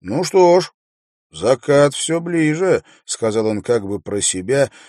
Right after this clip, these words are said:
и с улыбкой отметил, как быстро ученики выхватили стрелы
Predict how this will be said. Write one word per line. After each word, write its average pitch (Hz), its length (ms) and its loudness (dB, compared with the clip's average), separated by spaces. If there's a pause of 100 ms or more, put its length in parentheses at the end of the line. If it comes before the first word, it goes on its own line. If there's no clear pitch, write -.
(140)
и 107 160 -2
с - 140 0
улыбкой 117 500 -2
отметил, 110 540 -4
как 92 260 -4
быстро 117 540 -4
ученики 101 580 -6
выхватили 101 720 -4
стрелы 87 760 -6